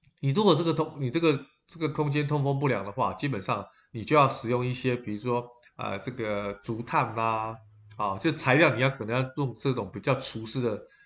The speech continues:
材料哈，备长炭啊。如果说家电的话，你就要用一些抽风-，抽风扇啊、冷暖气机或者除湿机来排除过多的这个湿气。那么霉菌当然就不容易产生了。好，所以如果你是年后即将要装潢的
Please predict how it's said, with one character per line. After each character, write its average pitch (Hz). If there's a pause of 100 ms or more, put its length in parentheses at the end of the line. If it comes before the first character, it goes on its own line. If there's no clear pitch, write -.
(100)
材 110
料 101
哈， 92
备 156
长 117
炭 117
啊。 98 (460)
如 185
果 175
说 165
家 175
电 175
的 127
话， 143
你 107
就 123
要 127
用 123
一 117
些 123
抽 120
风-， 117 (220)
抽 127
风 123
扇 123
啊、 101
冷 117
暖 107
气 113
机 117
或 135
者 107
除 110
湿 131
机 135 (460)
来 117
排 123
除 127
过 131
多 123
的 113
这 117
个 104
湿 117
气。 107 (320)
那 208
么 185
霉 151
菌 180
当 180
然 135
就 151
不 147
容 113
易 120
产 87
生 98
了。 92 (400)
好， 120
所 147
以 185 (200)
如 214
果 247
你 139
是 185
年 131
后 151
即 120
将 151
要 143
装 139
潢 113
的 104